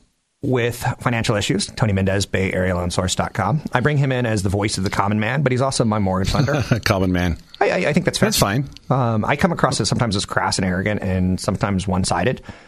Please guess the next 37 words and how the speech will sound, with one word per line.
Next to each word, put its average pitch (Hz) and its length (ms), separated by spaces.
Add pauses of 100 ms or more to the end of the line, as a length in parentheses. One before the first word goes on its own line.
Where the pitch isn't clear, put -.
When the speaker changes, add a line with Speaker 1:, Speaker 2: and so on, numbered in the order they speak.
(160)
Speaker 1:
So - 160
I, 95 220
I 98 60
kinda 98 200
bring 98 200
you 101 140
in 92 200
to - 140 (180)
provide 92 400
voice. 92 580 (480)
Um, 104 500
puppies. - 420
Puppies 180 300
are 175 40
expensive. - 320
Kids 156 160
are 113 60
expensive. 95 360
You 135 100
have 135 80
a - 60
child. 98 360 (400)
Speaker 2:
Mm-hmm. 110 340
Speaker 1:
Um, 101 540 (120)
they're 113 100
not 139 120
cheap, - 260
are 101 120
they? 87 140 (140)
Speaker 2:
No. 92 240 (360)
Speaker 1:
Puppies 131 280
are 92 80
Speaker 2:
Not 92 100
at 87 60
Speaker 1:
expensive, 87 340
Speaker 2:
all. 90 100
Speaker 1:
too. - 60